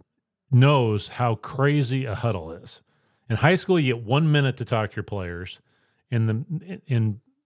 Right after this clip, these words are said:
the, uh, N C double A, you get maybe two minutes, unless it's the tournament. And I've seen the statistics on how many things you can say to a team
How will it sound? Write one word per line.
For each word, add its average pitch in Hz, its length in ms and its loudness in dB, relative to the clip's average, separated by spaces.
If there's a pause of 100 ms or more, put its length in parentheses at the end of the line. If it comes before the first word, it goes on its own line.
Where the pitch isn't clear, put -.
(220)
the, 107 300 0
uh, 95 240 -4
N 135 140 4
C 165 140 -2
double 135 220 2
A, 135 60 2
you 127 80 2
get 113 260 -2 (180)
maybe 131 300 2
two - 240 0
minutes, 90 400 -4
unless 113 320 -2
it's 110 120 -8
the 113 80 -2
tournament. 95 560 -4 (880)
And 120 140 4
I've 131 280 4
seen 170 320 2
the 139 80 4
statistics 127 640 -2
on 104 120 -2
how 143 180 4
many 175 180 4
things 143 400 2
you 123 80 0
can 117 140 -2
say 120 280 0
to 123 140 0
a 123 60 0
team 90 520 -4